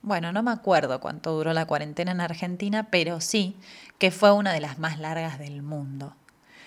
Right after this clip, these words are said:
El primer mes la gente frenó y compraba solo lo necesario como para sobrevivir, te diría comida y farmacia. Después de eso, ya un poquito acostumbrándonos todos a esta nueva realidad,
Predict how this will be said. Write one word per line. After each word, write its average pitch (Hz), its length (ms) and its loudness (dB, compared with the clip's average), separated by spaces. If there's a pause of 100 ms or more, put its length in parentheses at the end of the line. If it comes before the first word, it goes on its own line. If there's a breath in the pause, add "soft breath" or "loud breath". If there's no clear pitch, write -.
(340 loud breath)
El 180 120 -4
primer 240 340 2
mes 294 180 2
la 254 120 4
gente 233 320 0
frenó 175 680 0
y 170 80 -8
compraba 175 400 6
solo 185 260 2
lo 175 120 0
necesario 160 440 -4
como 147 180 2
para - 180 -4
sobrevivir, 139 600 -2
te 131 100 -2
diría 160 540 4
comida 180 760 2
y 127 100 -6
farmacia. 147 800 -2 (760 loud breath)
Después 247 380 2
de 294 320 4
eso, 220 380 4
ya 220 160 2
un 220 100 2
poquito 233 320 2
acostumbrándonos 190 1400 2
todos 175 440 8
a 165 40 -2
esta 170 220 -2
nueva 180 260 2
realidad, 208 540 2